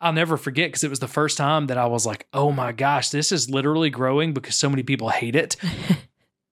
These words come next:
Speaker 1: It was the amount of Christians. I just posted something about,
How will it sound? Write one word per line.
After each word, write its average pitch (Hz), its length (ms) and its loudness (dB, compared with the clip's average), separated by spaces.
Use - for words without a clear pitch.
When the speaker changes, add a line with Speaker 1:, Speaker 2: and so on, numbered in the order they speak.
Speaker 1:
It 180 140 -2
was 160 140 0
the 151 100 4
amount 139 260 2
of 175 80 0
Christians. 151 380 0
I 139 80 0
just - 160 -2
posted 147 340 0
something 139 380 0
about, 127 400 0